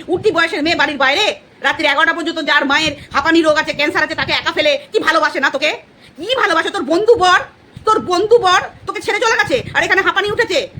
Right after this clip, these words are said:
এখানে তোর হাঁপানি উঠেছে, উঠেছে ব-, অন্য বা-, অন্য দেশ থেকে তোকে ফোন করছে অন্য পুরুষ যে, "তুমি ওঠো, ওঠো, ওঠো, তোমার কি হলো? আমরা চিন্তা করছি, ওঠো, ওঠো।" চ-, চার নম্বর ভাব ফোন করে তোকে জা-, জাগালো, তাই না? হ্যাঁ?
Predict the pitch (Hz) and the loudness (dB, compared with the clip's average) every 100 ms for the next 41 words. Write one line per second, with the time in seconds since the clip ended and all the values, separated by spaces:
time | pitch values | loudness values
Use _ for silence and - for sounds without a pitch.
0 | - - 349 359 349 294 381 403 427 311 | -12 -4 -2 -2 -2 -2 -2 0 0 0
1 | 202 - 277 415 392 254 285 - 302 381 | -4 -6 -6 -4 -4 -4 -6 -2 0 2
2 | 359 320 330 359 359 311 311 - 415 349 | 2 2 2 2 0 0 -2 -2 -6 -8
3 | 349 339 370 392 427 415 196 - - 330 | -8 -4 -2 -2 -2 -4 -4 -6 -2 0
4 | 381 440 508 - - - - 381 427 453 | 2 4 4 2 -4 -12 -6 0 2 2
5 | 466 539 539 508 508 508 - 523 - 539 | 4 4 4 0 0 0 -2 -6 -6 -4
6 | 539 554 508 508 539 480 523 539 539 453 | 0 2 2 2 -2 -2 -2 0 0 0
7 | 508 523 480 311 - - 392 - 349 392 | 0 0 0 -2 -4 -8 -8 -2 0 2
8 | 403 381 349 339 302 285 330 339 320 - | 0 0 0 0 -4 -2 -2 0 -2 -4
9 | - 320 311 294 302 320 285 294 311 453 | -10 -6 -4 0 2 2 2 2 2 0
10 | - - - 285 | -2 -18 -6 -2